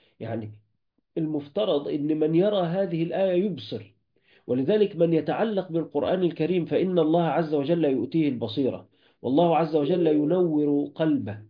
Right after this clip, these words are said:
الله عز وجل ينور قلبه وينور الله سبحانه وتعالى، آه، يعني بصيرته، و-، "ومن لم يجعل الله له نورا فما له من نور".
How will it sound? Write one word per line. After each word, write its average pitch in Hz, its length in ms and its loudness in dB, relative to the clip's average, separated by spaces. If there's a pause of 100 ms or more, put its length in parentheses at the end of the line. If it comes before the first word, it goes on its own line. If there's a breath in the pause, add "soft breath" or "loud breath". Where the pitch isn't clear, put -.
(220)
الله 139 280 -2
عز 139 220 0
وجل 165 520 2 (340 soft breath)
ينور 160 800 2
قلبه 127 520 -4
وينور 143 920 2
الله 151 360 -2
سبحانه 147 540 -4
وتعالى، 165 600 0 (420 soft breath)
آه، 120 120 -2
يعني 131 360 2
بصيرته، 131 960 0
و-، 160 320 4
"ومن 180 280 4
لم 156 180 4
يجعل 151 360 0
الله 143 400 0
له 143 260 -2
نورا 135 340 0
فما 160 340 0
له 131 220 0
من 117 220 -4
نور". 110 240 -4